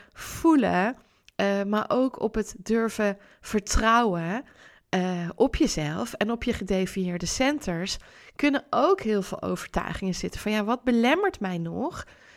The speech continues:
om daarvoor te gaan staan, ehm, om daar in mijn hart te volgen,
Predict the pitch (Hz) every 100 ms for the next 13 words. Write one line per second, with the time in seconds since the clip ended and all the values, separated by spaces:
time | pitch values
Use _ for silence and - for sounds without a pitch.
0 | - _ _ 269 359 302 208 - 208 202
1 | 190 - 175 175 - - 262 170 175 247
2 | - - - _ _ - 214 208 208 202
3 | 196 190 - 302 381 277 214 196 175 302
4 | - 196 185 - 175 170 - 180 254